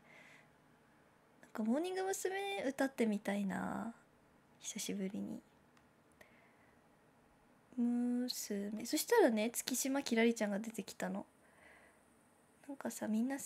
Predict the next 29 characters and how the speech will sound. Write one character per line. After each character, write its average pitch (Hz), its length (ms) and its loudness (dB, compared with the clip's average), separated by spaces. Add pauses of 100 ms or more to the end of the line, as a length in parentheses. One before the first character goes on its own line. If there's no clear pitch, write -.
き 233 120 0
な 208 200 -2
歌 214 260 -6
あ 214 120 -4
る？ 226 340 -8 (340)
モ 208 140 -2
ー - 20 0
ニ 196 160 -2
ン 196 80 -4
グ 196 120 -4
娘。 202 500 -8
さ 240 200 -12
ん 233 140 -8
の。 - 140 -10 (1700)
う - 20 -2
ー 240 40 -2
ん。 240 800 0 (1700)
ザ・ 240 180 2 (120)
ピ 233 200 4
ー - 20 0
ス - 140 -4
と 156 100 -4
か - 140 -4
は - 220 -4 (880)
歌 233 240 -4
え 208 80 0
る 180 100 -4
か - 140 -8
な？ 190 340 -2